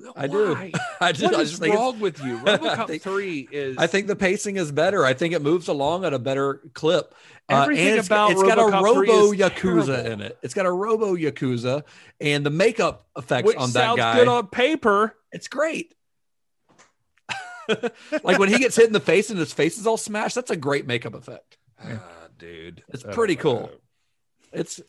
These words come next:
Speaker 1: it's fun. You get RoboCop on a jetpack at the end of the movie.
Speaker 2: That's, that was something nobody needed.
Speaker 1: What? Yeah.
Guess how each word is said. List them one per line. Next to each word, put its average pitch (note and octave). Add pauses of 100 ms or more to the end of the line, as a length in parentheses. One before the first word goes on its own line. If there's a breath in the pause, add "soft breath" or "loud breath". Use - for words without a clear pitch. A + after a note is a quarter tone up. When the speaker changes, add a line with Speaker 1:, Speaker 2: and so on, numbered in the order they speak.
(160)
Speaker 1:
it's D#3
fun. F#3 (340 loud breath)
You D3+
get G#3
RoboCop F#3
on D#3+
a F3
jetpack C#3+
at A#2+
the G#2+
end D3+
of C#3+
the -
movie. A2+ (440)
Speaker 2:
That's, C#3+ (380)
that B2+ (380)
was B2+
something C#3+
nobody B2+
needed. B2+ (580)
Speaker 1:
What? -
Yeah. -